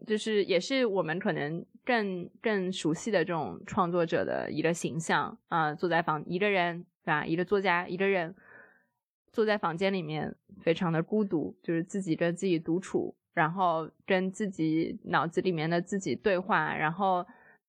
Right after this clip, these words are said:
呃，他说他写得非常慢，他每天可能最多写一页，就是如果，如果写三，一，一天写了三页，那这就是奇迹，一年可能这种奇迹不会，就是出现的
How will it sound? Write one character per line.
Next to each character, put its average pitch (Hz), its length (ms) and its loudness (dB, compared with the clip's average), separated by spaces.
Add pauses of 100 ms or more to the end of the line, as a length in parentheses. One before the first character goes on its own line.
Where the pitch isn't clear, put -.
(100)
呃， 175 300 2
他 214 260 2
说 220 160 0
他 226 120 2
写 214 140 0
得 160 100 2
非 214 80 2
常 208 160 2
慢， 185 400 0
他 202 160 2
每 185 160 0
天 190 460 0
可 175 140 -2
能 139 280 -2 (420)
最 247 140 2
多 233 140 2
写 208 220 0
一 156 180 -4
页， 233 240 2 (640)
就 202 140 2
是 190 240 2
如 180 160 -4
果， 226 240 2 (140)
如 196 160 -2
果 240 140 2
写 214 200 0
三， 233 320 0 (220)
一， 208 220 0
一 - 140 2
天 277 300 2
写 208 180 2
了 160 120 0
三 247 280 0
页， 254 400 0
那 185 360 0 (120)
这 208 160 2
就 196 160 2
是 196 140 -2
奇 185 260 -2
迹， 208 360 0
一 240 120 -2
年 190 220 0
可 196 140 -2
能 156 180 -2
这 208 80 0
种 185 160 2
奇 180 180 -4
迹 196 160 -2
不 190 140 -4
会， 180 440 0 (220)
就 185 120 0
是 185 140 0
出 220 200 -4
现 214 180 0
的 156 480 0